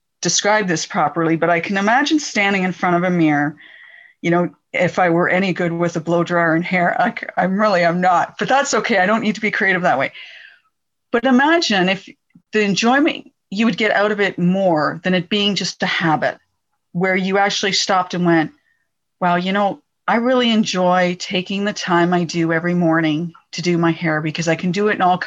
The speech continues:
kinds of different ways. And I know it's gonna look good. And it's just,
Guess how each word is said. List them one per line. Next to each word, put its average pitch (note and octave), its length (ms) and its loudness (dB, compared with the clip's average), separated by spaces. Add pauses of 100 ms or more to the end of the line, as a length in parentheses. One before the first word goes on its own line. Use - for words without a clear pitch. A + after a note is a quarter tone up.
(160)
kinds F3+ 240 -2
of D3+ 60 -6
different E3 280 -6
ways. F#3 380 0 (520)
And D3+ 120 -2
I D#3 40 0
know F#3+ 240 2
it's - 140 -4
gonna F#3+ 240 -2
look F3 260 -2
good. F3 200 2
And F3 120 0
it's F3 140 -6
just, - 320 -6